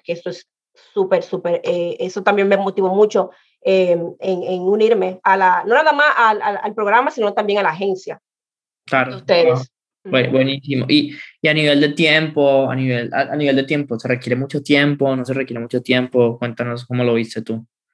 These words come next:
Speaker 1: Bueno, cuando yo estaba tratando de hacerlo, cuando estaba sin la agencia, me, me estaba tomando mucho tiempo.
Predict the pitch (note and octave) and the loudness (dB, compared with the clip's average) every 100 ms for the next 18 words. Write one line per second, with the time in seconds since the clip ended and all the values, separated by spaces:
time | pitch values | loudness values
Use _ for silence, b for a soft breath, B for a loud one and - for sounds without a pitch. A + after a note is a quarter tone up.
0 | - G#3 B3+ A#3+ A3+ - A#3+ B3 B3 A#3+ | -10 0 4 4 2 4 4 4 4 4
1 | A#3 A3+ B3 F#4+ D#4 D4+ D4+ C#4+ C4+ - | 4 4 2 2 -2 0 -2 -2 -2 0
2 | B3+ B3+ A#3 G#3+ G3+ F#3+ F#3 _ _ G3+ | 0 0 -2 -4 -2 -6 -8 _ _ -2
3 | G3+ G3+ B3 D4 A#3+ G#3 A3 G3 F#3+ F#3 | 0 2 0 0 2 2 2 0 -2 -4
4 | F#3 G3+ G#3 G#3 G#3 G#3 G#3 A3 B3+ A#3 | -4 -2 0 2 2 4 4 6 6 4
5 | A3 A3+ A#3+ - F3+ E3 - | 4 0 -2 -2 -4 -4 -12